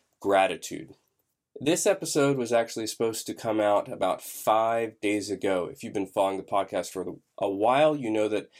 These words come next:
I've been releasing episodes on Wednesdays for at least a couple months at this point. And the reason this episode is late is related to the first thing that I'm grateful for.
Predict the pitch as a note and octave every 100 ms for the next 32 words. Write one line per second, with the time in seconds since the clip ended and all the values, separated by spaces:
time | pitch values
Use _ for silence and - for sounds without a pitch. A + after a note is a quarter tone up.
0 | - _ G2+ G2+ G#2 G2+ G2 G2 G#2+ -
1 | G#2+ - - - G#2+ G#2 - F#2+ F#2+ G2+
2 | A#2 A#2 A#2+ A#2 A#2 - - G2+ G2+ G2+
3 | _ _ - F2+ G2 B2 C#3+ A2+ - G#2+
4 | G#2 G2+ G#2+ - G#2 A2+ G#2+ - A2+ A2+
5 | - _ _ - - _ - B2 B2+ B2+
6 | A#2+ - - _ _ - B2 C#3+ F3+ F#3
7 | E3 C3 A#2 - - G#2+ G2 F#2+ G2 G2
8 | - _ A#2 A2+ A#2 B2 B2 B2 - B2+
9 | A2+ A2+ - _ - - C#3 C3+ C3+ B2
10 | A2+ A2 G2+ G2 F#2+ F#2+ E2+ F2+ - E2
11 | E2 -